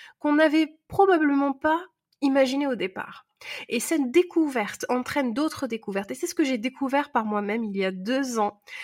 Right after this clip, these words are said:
quand je me suis rendu compte qu'on pouvait se former, qu'on pouvait pratiquer, qu'on pouvait communiquer, qu'on pouvait apprendre des compétences aujourd'hui de manière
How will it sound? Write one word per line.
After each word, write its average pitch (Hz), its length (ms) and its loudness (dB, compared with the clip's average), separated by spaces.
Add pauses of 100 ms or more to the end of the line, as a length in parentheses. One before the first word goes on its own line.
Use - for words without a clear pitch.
(120)
quand 240 160 0
je 226 120 -4
me 277 80 0
suis 294 160 0
rendu 285 300 2
compte 202 300 -6
qu'on 254 120 -8
pouvait 226 360 -2
se 254 220 -6
former, 247 440 -6
qu'on 233 160 -10
pouvait 254 260 -6
pratiquer, 285 680 -6
qu'on - 140 -12
pouvait 254 260 -8
communiquer, 277 720 -2
qu'on 240 140 -10
pouvait 285 340 -6
apprendre 277 640 -2
des 220 100 -2
compétences 254 540 -6
aujourd'hui 269 440 -2
de 254 100 -6
manière 247 320 -2